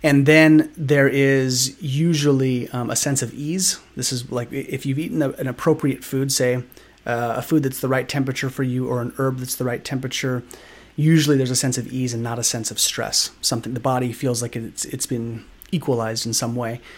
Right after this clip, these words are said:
But this idea of the hot and cold, um, like Kai said, drying and, um, moistening or something that, that will hydrate, that's really important because, like you said, right, there are people who have done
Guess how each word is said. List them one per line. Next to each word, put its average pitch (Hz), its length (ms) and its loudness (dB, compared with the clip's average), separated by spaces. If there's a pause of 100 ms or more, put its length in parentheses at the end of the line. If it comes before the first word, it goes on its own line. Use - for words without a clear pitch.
(340)
But 143 380 4 (800)
this 160 260 2
idea 147 420 4
of 120 240 0
the 127 60 -4
hot 143 300 0
and 127 120 -6
cold, 131 520 -2 (920)
um, 120 500 -8 (480)
like 156 180 -6
Kai 151 180 2
said, 110 240 -2
drying 131 640 -2
and, 120 380 -4 (140)
um, 110 380 -6
moistening 123 480 -2
or 110 60 -8
something 123 360 -4
that, 113 180 -10
that 123 120 -6
will 123 120 -8
hydrate, 123 640 -4 (680)
that's 156 300 0
really 143 220 -2
important 139 420 -2
because, 127 300 -4
like 127 140 -6
you 131 60 -4
said, 131 320 0
right, 127 140 -4
there 120 100 -8
are - 40 -16
people 170 320 -4
who 139 160 -4
have 127 200 -2
done 127 580 -2